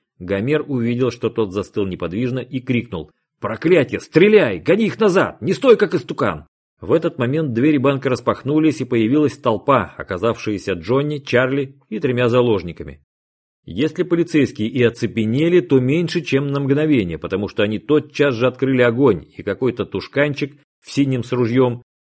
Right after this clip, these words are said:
пробрался слева и дважды выстрелил по группе, но целясь низко, заложники распластались на земле, а Чарли взвыл от боли,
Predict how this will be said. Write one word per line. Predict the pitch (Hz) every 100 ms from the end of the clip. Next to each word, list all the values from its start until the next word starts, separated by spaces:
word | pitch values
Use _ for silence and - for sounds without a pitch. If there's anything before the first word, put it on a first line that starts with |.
| -
пробрался | 117 120 160 156 135
слева | - 131 156 165
и | 165 120
дважды | 107 131 151 123 135
выстрелил | 120 139 - 143 139 135
по | 139
группе, | 127 147 131 - 80 67
но | 80 98
целясь | 101 127 139 143 139
низко, | 151 175 135 - 76
заложники | 76 101 110 135 147 147 139
распластались | 131 113 - 98 - 110 107 92
на | 104
земле, | 92 92 90 78 -
а | 107
Чарли | 101 - 147 160 156
взвыл | 143 95 113 120 113
от | 110
боли, | 107 110 95